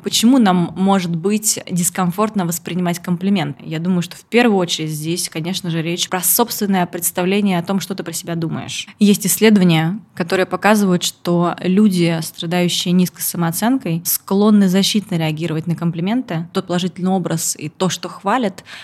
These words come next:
оно не бьётся и не мэчится с тем, что люди сами про себя считают. Такие люди склонны сомневаться в искренности намерений. "Почему человек меня хвалит? Я-то знаю, что это не так. Я-то знаю, какой я на самом деле. И он тоже это знает. Я же знаю, что у меня плохая работа. Зачем он её хвалит?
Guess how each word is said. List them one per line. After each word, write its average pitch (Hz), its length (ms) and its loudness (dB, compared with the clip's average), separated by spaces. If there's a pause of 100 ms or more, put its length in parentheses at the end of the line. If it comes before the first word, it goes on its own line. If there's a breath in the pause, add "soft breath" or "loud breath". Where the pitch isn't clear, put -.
оно 208 160 8
не 202 100 8
бьётся 214 420 4
и 170 40 0
не 180 120 4
мэчится 202 360 -2
с 170 60 -10
тем, 196 160 -4
что - 180 -6
люди 175 160 -2
сами 175 260 -4
про 160 100 -12
себя 165 180 -6
считают. - 560 -6
Такие 180 300 -6
люди 190 460 2
склонны 196 360 0
сомневаться 190 580 0
в 170 80 0
искренности 170 580 -4
намерений. 196 640 0
"Почему 190 360 0
человек 208 300 0
меня 196 140 2
хвалит? 175 400 -4
Я-то 180 240 -4
знаю, 180 600 2
что - 200 -6
это - 180 -10
не 139 120 -8
так. - 320 -8
Я-то 175 160 -4
знаю, 202 340 2
какой 165 220 -4
я 156 60 -2
на 151 80 -6
самом 156 320 -4
деле. 185 280 0
И 190 180 4
он 196 180 4
тоже 214 300 2
это 156 200 -2
знает. 185 360 -4
Я 175 80 -2
же 170 120 0
знаю, 202 240 0
что 185 160 -6
у 160 40 -8
меня 156 100 -6
плохая 156 400 -8
работа. 160 320 -6
Зачем 170 320 -4
он 175 120 0
её 160 140 -8
хвалит? - 420 -12